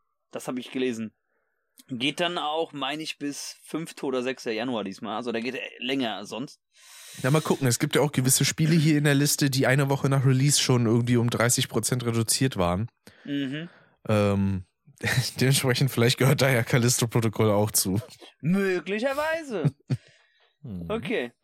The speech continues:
Speaker 1: Ah, Dave ist wieder da.
Speaker 3: Ja, ja.
Speaker 1: Hab ich
Speaker 3: Aber es ist nicht besser.
Speaker 1: Es ist nicht
Speaker 3: Also
Speaker 1: besser geworden. Schade
Speaker 3: Nee.
Speaker 1: eigentlich. Dann, aber dann, äh, ist er wahrscheinlich bei dir im Internet was, oder?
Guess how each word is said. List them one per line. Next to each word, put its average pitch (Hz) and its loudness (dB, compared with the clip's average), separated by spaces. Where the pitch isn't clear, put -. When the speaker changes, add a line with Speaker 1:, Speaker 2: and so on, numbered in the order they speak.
Speaker 1:
Ah, 214 -2
Dave 202 0
ist 135 -12
wieder 123 -2
da. 147 -2
Speaker 3:
Ja, 156 4
ja. 165 2
Speaker 1:
Hab 151 0
ich - -4
Speaker 3:
Aber 131 4
es 123 0
ist - -4
nicht 143 -4
besser. 104 0
Speaker 1:
Es 101 -2
ist 147 -8
nicht 113 -2
Speaker 3:
Also 117 0
Speaker 1:
besser 143 0
geworden. 117 -4
Schade 135 0
Speaker 3:
Nee. 123 -4
Speaker 1:
eigentlich. 101 -12
Dann, 147 -2
aber 160 -2
dann, 160 -4
äh, 170 -4
ist 160 -8
er 165 -6
wahrscheinlich 170 -4
bei 160 0
dir 143 -2
im 123 -4
Internet 120 -4
was, 107 -6
oder? 156 -6